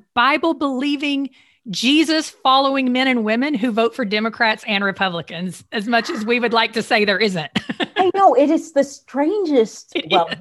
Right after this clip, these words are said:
Speaker 2: I need to be careful because I don't want to, but I don't understand. Um, it is interesting that we have so politicized
Speaker 1: Mm-hmm.
Speaker 2: and added a faith element to our politics,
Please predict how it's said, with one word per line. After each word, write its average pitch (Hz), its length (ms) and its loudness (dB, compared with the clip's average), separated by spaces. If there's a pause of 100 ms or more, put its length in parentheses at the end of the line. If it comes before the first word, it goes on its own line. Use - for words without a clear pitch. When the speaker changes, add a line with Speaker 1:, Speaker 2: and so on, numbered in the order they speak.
Speaker 2:
I 226 80 0
need 240 140 2
to 175 60 -2
be 190 100 -2
careful 165 380 -2
because 214 360 -2
I 269 100 6
don't 285 200 4
want 240 200 2
to, 208 120 2 (240)
but 285 240 2
I 285 200 -2
don't 226 500 0
understand. 147 960 -8 (720)
Um, 139 680 -10 (300)
it 254 120 4
is 254 240 -2
interesting 185 840 -2
that 147 200 -6
we 165 640 -8 (440)
have 185 200 -8
so 185 400 0
politicized 160 1200 -2
Speaker 1:
Mm-hmm. 170 300 -6 (720)
Speaker 2:
and 170 240 0 (120)
added 180 480 -2
a 143 40 -6
faith 151 540 -4
element 139 560 -6
to 160 280 -4
our 139 160 -2
politics, 139 680 -6